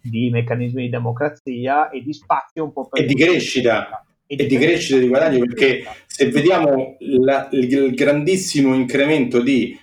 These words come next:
Speaker 2: eh, incremento di allungamento della vita, di vita migliore, c'è stato negli ultimi settanta, ottanta anni, da quando poi, eh, c'è stato, quindi prima c'è stato un, è dovuto anche a questo, al nostro sistema che abbiamo, che bene o male porta crescita a tutti quanti.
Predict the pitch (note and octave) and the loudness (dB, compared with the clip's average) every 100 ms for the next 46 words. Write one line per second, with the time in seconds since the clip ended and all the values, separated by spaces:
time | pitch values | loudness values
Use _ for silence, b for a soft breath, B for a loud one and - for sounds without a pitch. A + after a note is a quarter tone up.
0 | _ G2 G#2 G#2 G#2 G#2 G#2 - - G#2+ | _ -2 2 2 2 -2 -4 -8 -6 -4
1 | G#2 A#2+ D3 C#3+ C3 C3 C3+ C3+ C#3+ C#3+ | 2 2 2 0 2 2 2 2 0 0
2 | C#3 C#3+ C#3 C3+ A#2+ G2+ G2+ G#2+ A2 A2 | 0 2 2 0 0 -2 0 2 2 2
3 | A2 G2+ C#3 D3 D3 D#3 F3 B2+ A2+ - | 0 0 2 2 2 2 2 2 -2 -2
4 | - A2+ A2 A2 A#2+ A#2+ A#2 A2+ A2+ A2 | 0 0 0 2 2 2 0 2 2 2
5 | A2 A2+ - - B2 - C3+ B2+ B2 A#2+ | 0 -2 -10 -2 -2 2 0 2 -2 2
6 | A#2+ A2+ D#3+ C3+ G#2 G#2 G2 - _ _ | 0 2 2 2 0 -2 -4 -8 _ _
7 | - G#2+ B2+ B2 A#2+ B2 C3+ A2+ G#2+ G#2 | -2 2 2 2 2 2 2 2 0 0
8 | G2+ G2 G2 - G#2 A#2 G#2+ G#2 B2 A2 | 0 0 -2 -8 -4 -2 0 0 0 0
9 | B2+ E3 C3+ - - - _ _ - A#2+ | 0 2 2 0 -4 -14 _ _ 0 2
10 | A#2+ A2+ A2+ G#2 - - - _ B2+ A#2+ | 2 0 -4 -4 -10 -18 -20 _ -2 0
11 | C3+ D#3+ F#3 B2+ C3 A#2 - E3+ - G#2 | 0 0 2 2 0 -2 0 0 0 -2
12 | G#2+ G#2+ B2+ - A#2 A2+ - B2 A2 G2+ | 0 0 0 -4 -8 -4 0 0 0 -2
13 | G2 C3+ F2+ F2 - _ _ - G2+ B2 | 0 0 0 -4 -8 _ _ -4 0 2
14 | C3 A#2+ D#3+ A2 - A#2+ - A2+ G#2+ - | 2 2 2 0 0 0 0 0 0 -2
15 | C3 C3 - A2+ - C3 A#2 G#2+ - - | -2 0 0 -4 -6 -8 -2 0 0 -2
16 | - - | -10 -14